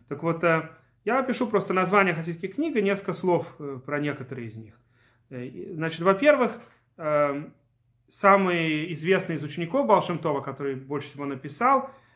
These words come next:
это был такой Раби Яков Йосеф из, э, Полноя, так по-английски, в всяком случае, пишут это слово, это какое-то, э, место, а, в, в Европе. Это все восто-, Восточная Европа в основном, да? Большинство хасидских рэби жили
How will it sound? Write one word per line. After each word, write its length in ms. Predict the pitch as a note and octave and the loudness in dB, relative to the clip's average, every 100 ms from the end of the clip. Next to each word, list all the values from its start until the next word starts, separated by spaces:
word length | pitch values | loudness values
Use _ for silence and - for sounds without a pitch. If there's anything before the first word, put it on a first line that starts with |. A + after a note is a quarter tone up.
| - | -12
это 180 | E3 F#3+ | -4 -2
был 120 | F#3 | 0
такой 360 | F#3 F#3 F3 - - _ | 0 0 -2 -2 -12 _
Раби 240 | D#3+ D#3 E3+ | -4 0 4
Яков 420 | F#3+ G#3 F#3+ D3 | 4 4 2 2
Йосеф 520 | G3 G#3 F3+ C#3+ - | 2 2 -2 -8 -8
из, 280 | D#3 C#3+ C#3+ | -10 -8 -6
э, 120 | C#3+ | -8
Полноя, 840 | C3+ D#3 D3+ D#3+ F#3+ D3 A#2+ G#2 _ | -6 -4 -2 2 2 2 -2 -10 _
так 240 | C3+ B2+ - _ _ _ _ | -18 -18 -20 _ _ _ _
по-английски, 400 | - A#2+ C3+ - | -12 -8 -8 -8
в 40 | B2 | -12
всяком 160 | B2 | -12
случае, 180 | A#2 A#2+ | -12 -12
пишут 280 | B2 A#2 A2+ | -12 -12 -12
это 200 | A#2 A#2 | -14 -14
слово, 300 | - G#3+ A#3+ | -8 -6 -4
это 100 | D3+ | -6
какое-то, 460 | D3+ F3 E3 C#3 - _ _ - | -8 -8 -6 -8 -10 _ _ -10
э, 120 | C3+ | -6
место, 600 | B2+ D#3 D3+ - B2+ A2+ - _ _ | 0 0 0 -4 -8 -8 -18 _ _
а, 540 | B2+ A#2+ A#2 A#2 A2+ - _ _ _ _ _ | -8 -6 -6 -6 -8 -12 _ _ _ _ _
в, 540 | D4+ F#3 C3+ A#2 B2 A#2 | -18 -16 -12 -10 -8 -8
в 20 | |
Европе. 480 | B2 B2+ C3 B2+ B2+ | -6 -4 -4 -4 -10
Это 220 | A#2 B2+ | -10 -10
все 160 | - A#3 | -4 -2
восто-, 260 | F#3+ F#3 | -2 -2
Восточная 460 | E3+ E3 F#3 - D#3+ | -2 0 -2 0 2
Европа 280 | E3+ E3 A#2+ | 4 2 -2
в 60 | |
основном, 400 | A2 B2 A2+ A#2 | -10 -14 -12 -10
да? 100 | D3+ | -8
Большинство 440 | E3+ C3+ C#3+ - G#3+ | -8 -8 -10 -6 -4
хасидских 500 | F3 F3+ D3 D3 - | -2 -4 -8 -8 -4
рэби 240 | G3 D#3+ | -2 -2
жили 420 | C3+ D3+ D3 D3 | -4 -4 -4 -6